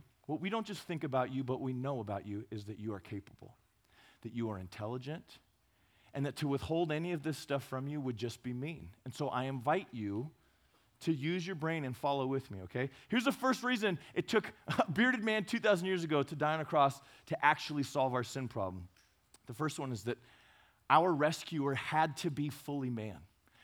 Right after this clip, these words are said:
If Romans six twenty-three is true, that says the wages of sin is death, the punishment of our sin is death,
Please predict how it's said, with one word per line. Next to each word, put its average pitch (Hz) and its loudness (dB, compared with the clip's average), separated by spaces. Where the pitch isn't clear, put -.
If 110 -2
Romans 175 0
six - -2
twenty-three 139 -6
is 131 -6
true, 143 -4
that - -8
says 120 -6
the 117 -2
wages 120 0
of 110 -6
sin 123 -6
is 98 -8
death, 101 -2
the - -16
punishment 147 -6
of 117 -4
our 120 0
sin 123 -8
is 101 -8
death, 101 -2